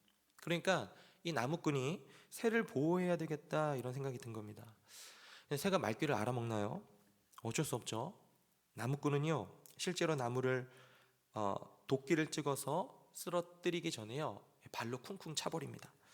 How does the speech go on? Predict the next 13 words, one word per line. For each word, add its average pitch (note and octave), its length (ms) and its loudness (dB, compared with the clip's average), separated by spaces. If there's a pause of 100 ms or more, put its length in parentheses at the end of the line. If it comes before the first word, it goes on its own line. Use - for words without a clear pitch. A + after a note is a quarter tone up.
(540)
둥지가 E3+ 400 6
떨어질 A3 320 6
만큼은 F3 580 2 (280)
아니게 A#2 600 -4
그렇게 - 260 -8
차는 F3+ 300 -2
거예요. G#2 240 -4 (1300)
그러면 D#3 280 6
이 D3 60 2
새는 D3+ 420 0 (680)
"아, B2+ 180 -4
이, A2+ 80 -4
이 - 60 -8